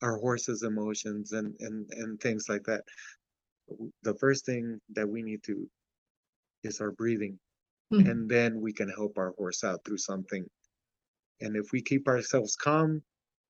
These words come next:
Speaker 1: you know, chances are that, that we, if we're do our, if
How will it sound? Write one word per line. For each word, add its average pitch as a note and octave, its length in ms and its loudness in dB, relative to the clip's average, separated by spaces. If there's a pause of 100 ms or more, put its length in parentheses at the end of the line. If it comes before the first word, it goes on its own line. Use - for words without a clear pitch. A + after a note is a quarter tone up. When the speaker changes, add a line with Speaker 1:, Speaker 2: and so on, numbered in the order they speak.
(300)
Speaker 1:
you A2+ 140 -2
know, G#2+ 140 -4
chances A#2+ 440 -2
are A#2+ 280 4
that, A2 260 4 (140)
that A2 160 0
we, A2+ 400 -4 (260)
if A#2+ 180 2
we're A#2+ 100 4
do C3 220 6
our, A#2 360 6
if A#2+ 120 -8